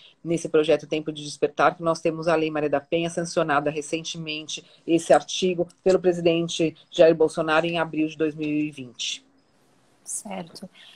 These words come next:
Speaker 2: É, agora eu queria que fala-, que você falasse um pouquinho de um momento que eu acho que foi muito marcante na sua carreira,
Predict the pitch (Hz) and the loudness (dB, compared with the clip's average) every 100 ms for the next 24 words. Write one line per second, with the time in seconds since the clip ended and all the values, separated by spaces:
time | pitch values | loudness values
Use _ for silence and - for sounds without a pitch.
0 | _ - 214 214 226 233 269 254 - 262 | _ 4 6 8 6 4 4 0 2 0
1 | 240 - 240 262 254 240 247 247 247 - | -2 -4 -6 0 4 4 2 2 2 2
2 | 247 247 240 233 226 240 - 220 - - | 0 2 0 2 2 2 4 4 4 0
3 | 240 294 330 254 247 233 220 - 202 208 | 0 0 -2 -2 -4 -4 -4 -6 -4 0
4 | 240 233 | 4 4